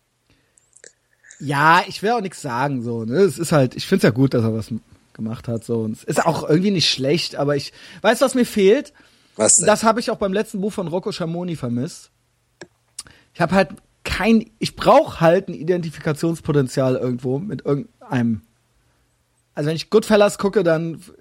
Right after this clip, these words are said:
Speaker 1: ist das halt geil, weil dann wär, will ich, will ich da halt gerne mitmachen.
Speaker 2: Ja, das stimmt.
Speaker 1: Weißt du, oder Sopranos oder sowas, oder, oder was weiß ich. Selbst Huckleberry Finn, da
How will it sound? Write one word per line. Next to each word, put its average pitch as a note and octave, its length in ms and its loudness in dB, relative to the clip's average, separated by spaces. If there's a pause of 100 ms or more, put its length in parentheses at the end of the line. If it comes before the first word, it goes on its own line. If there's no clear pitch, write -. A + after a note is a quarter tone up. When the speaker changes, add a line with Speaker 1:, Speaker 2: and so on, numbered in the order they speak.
Speaker 1:
ist D#3 120 -10
das F3+ 120 -6
halt D#3+ 180 -6
geil, F3 320 4
weil D3 160 4
dann C#3+ 200 -2
wär, C#3+ 200 -4
will D3 80 -2
ich, E3+ 180 -6
will D#3+ 180 -2
ich F#3 100 -2
da D#3+ 100 4
halt C#3+ 140 4
gerne D3+ 180 2
mitmachen. C3 540 -2 (520)
Speaker 2:
Ja, G#2 220 2
das G2 160 -2
stimmt. - 420 -4
Speaker 1:
Weißt C#3 220 -2
du, G#3 60 4
oder C#3+ 180 2
Sopranos C3 680 0
oder B2 200 0
sowas, B2 360 0
oder, B2+ 280 0
oder B2 180 0
was B2 140 -2
weiß - 160 -4
ich. - 240 -4
Selbst F#3 360 2
Huckleberry E3+ 440 2
Finn, C3 420 -2
da B2 180 -6